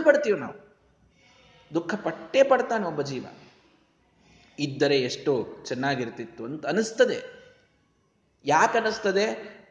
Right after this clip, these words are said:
ಕೈಯೊಳಗೆ ಬಂದಾಗ ಇದು ಕನೆ ತನಕ ನನ್ನ ಕೈಯೊಳಗೆ ಇರ್ತದೆ ಅನ್ನುವಂಥ ಭಾವನೆ ಇವನಿಗೆ ಇರ್ತದೆ. ಆದ್ದರಿಂದ ದುಃಖ ಆಗ್ತದೆ. ದುಃಖ ಆಗಬಾರದು ಅಂದ್ರೆ ಏನ್ ಮಾಡ್ಬೇಕು?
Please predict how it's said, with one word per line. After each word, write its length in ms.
ಕೈಯೊಳಗೆ 520
ಬಂದಾಗ 480
ಇದು 220
ಕನೆ 300
ತನಕ 400
ನನ್ನ 240
ಕೈಯೊಳಗೆ 520
ಇರ್ತದೆ 520
ಅನ್ನುವಂಥ 540
ಭಾವನೆ 440
ಇವನಿಗೆ 240
ಇರ್ತದೆ. 460
ಆದ್ದರಿಂದ 360
ದುಃಖ 320
ಆಗ್ತದೆ. 500
ದುಃಖ 200
ಆಗಬಾರದು 540
ಅಂದ್ರೆ 180
ಏನ್ 100
ಮಾಡ್ಬೇಕು? 560